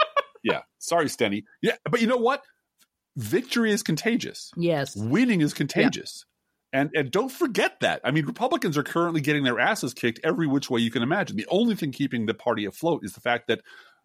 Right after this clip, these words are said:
Speaker 1: Donald Trump inherited an economy that Barack Obama put back together again from the scraps that George Bush left behind.
Speaker 2: You're absolutely right. If this, if we were in a recession right now, he'd be out.
Speaker 1: I
Speaker 2: He'd
Speaker 1: don't,
Speaker 2: be out.
Speaker 1: I
Speaker 2: You're
Speaker 1: don't,
Speaker 2: right.
Speaker 1: I don't
Speaker 2: You're right.
Speaker 1: know that. I think if there were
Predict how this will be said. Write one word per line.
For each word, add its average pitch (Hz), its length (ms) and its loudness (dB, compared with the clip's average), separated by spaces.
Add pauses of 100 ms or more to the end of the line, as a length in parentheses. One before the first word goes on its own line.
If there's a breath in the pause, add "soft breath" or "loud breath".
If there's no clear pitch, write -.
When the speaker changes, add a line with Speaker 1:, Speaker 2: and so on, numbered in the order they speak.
(100)
Speaker 1:
Donald 147 240 2
Trump 147 180 2
inherited 127 500 2
an 113 160 0
economy 110 640 0
that 95 340 -4
Barack 113 340 2
Obama 110 400 2
put - 220 -6
back 113 200 0
together 117 380 -2
again 87 260 -4
from 92 160 -10
the 90 80 -6
scraps - 640 -2
that 107 120 -8 (100)
George 107 320 -2
Bush 104 220 -4
left 90 220 -4
behind. 139 360 0 (180)
Speaker 2:
You're 190 180 0
absolutely 160 280 -2
right. 143 160 0
If 165 160 0
this, 262 140 2 (160)
if 190 120 -4 (100)
we 277 60 0
were 233 120 2
in 220 80 0
a 202 60 0
recession 180 500 -2
right 151 180 -4
now, 147 180 -2
he'd 175 200 -4
be 143 160 -4
out. 120 300 -6 (300)
Speaker 1:
I - 60 2
Speaker 2:
He'd - 60 6
Speaker 1:
don't, 160 60 0
Speaker 2:
be 151 140 2
out. - 260 -6
Speaker 1:
I - 100 -2
Speaker 2:
You're - 60 4
Speaker 1:
don't, 147 80 4
Speaker 2:
right. 117 180 -2 (100)
Speaker 1:
I - 60 -4
don't 151 60 2
Speaker 2:
You're 208 100 4
right. 262 60 2
Speaker 1:
know 349 140 2
that. - 220 -4
I 117 100 2
think 302 240 -2
if 135 120 -8
there 160 160 2
were 139 140 0